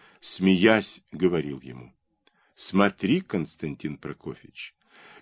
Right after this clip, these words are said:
береги на У два мягкую часть тела, а то немцы снизу в самое беззащитное у начальства место целят,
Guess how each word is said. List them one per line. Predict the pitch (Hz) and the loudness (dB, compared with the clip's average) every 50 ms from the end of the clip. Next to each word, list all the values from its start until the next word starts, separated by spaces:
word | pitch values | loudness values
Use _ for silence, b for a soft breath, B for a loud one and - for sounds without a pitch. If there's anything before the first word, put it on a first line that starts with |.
| b b | b b
береги | - 92 107 110 110 110 104 85 78 90 117 170 196 185 | 2 4 6 8 8 6 4 2 0 0 2 2 4 4
на | 156 131 120 | 4 4 4
У | 110 107 98 | 4 4 2
два | 87 73 90 76 85 123 160 160 | 0 -2 -4 -2 0 2 2 2
мягкую | 131 101 104 135 151 147 - - - 120 110 95 | 2 2 2 2 0 -2 -4 -6 -6 -4 -4 -4
часть | - - - 127 135 123 - - - _ | -4 -4 -2 -2 -2 -4 -8 -14 -16 _
тела, | - - 151 175 160 113 78 65 _ _ _ _ _ _ _ _ | -6 -2 -2 -2 -2 -4 -6 -12 _ _ _ _ _ _ _ _
а | - 82 | -10 -10
то | 80 - - 110 151 | -8 -4 -2 0 0
немцы | 160 139 104 110 143 170 170 - - - 147 120 | 0 0 0 0 0 -2 -4 -8 -8 -8 -8 -8
снизу | - - - 85 78 85 123 175 190 156 135 104 73 64 - _ _ _ _ _ b b b b b b b b b | -8 -8 -8 -6 -2 -2 0 0 -2 -2 -2 -4 -4 -6 -10 _ _ _ _ _ b b b b b b b b b
в | b - | b -10
самое | - - - 101 127 160 175 170 165 160 156 135 | -4 0 4 4 6 6 6 6 6 6 4 4
беззащитное | 107 113 120 113 95 82 85 101 95 - - - - - - 156 180 180 _ - 139 139 139 131 - - | 4 4 4 4 4 4 4 4 4 4 2 -4 -4 -2 0 0 -2 -2 _ -2 0 2 2 0 0 -2
у | - 98 | -4 -2
начальства | 95 92 90 82 - - - 101 127 131 120 - - - 113 107 | -2 0 -2 -4 -4 -4 -2 -2 -2 -2 -4 -8 -12 -8 -6 -4
место | 98 85 78 80 110 151 156 - - - 147 | -4 -2 -2 -2 -2 -2 -4 -6 -8 -8 -10
целят, | - - - - - 73 - - 64 | -8 -8 -4 -2 -2 -2 -2 -4 -14